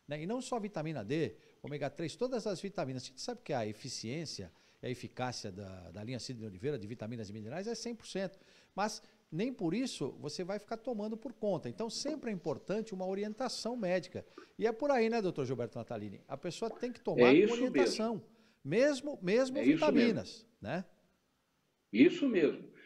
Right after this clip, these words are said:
Speaker 2: porque a superdosagem de vitamina D também dá problema no organismo,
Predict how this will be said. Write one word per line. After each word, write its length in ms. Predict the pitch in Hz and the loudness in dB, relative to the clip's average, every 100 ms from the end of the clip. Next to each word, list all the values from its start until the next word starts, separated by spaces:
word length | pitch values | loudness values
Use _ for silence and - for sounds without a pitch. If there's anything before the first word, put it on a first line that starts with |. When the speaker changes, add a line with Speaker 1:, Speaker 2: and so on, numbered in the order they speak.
| - | -6
Speaker 2:
porque 240 | 160 160 202 | -2 6 6
a 100 | 180 | 6
superdosagem 840 | - 247 226 196 175 143 170 165 | 2 4 6 6 4 6 6 4
de 60 | 160 | -2
vitamina 380 | 165 151 151 135 | 0 2 4 4
D 160 | 139 | 4
também 380 | 143 127 135 180 | 4 6 6 6
dá 140 | 180 185 | 4 2
problema 500 | - 131 139 165 165 | 2 4 4 4 0
no 80 | |
organismo, 580 | 175 190 196 123 - - | -2 -2 -2 -6 -10 -20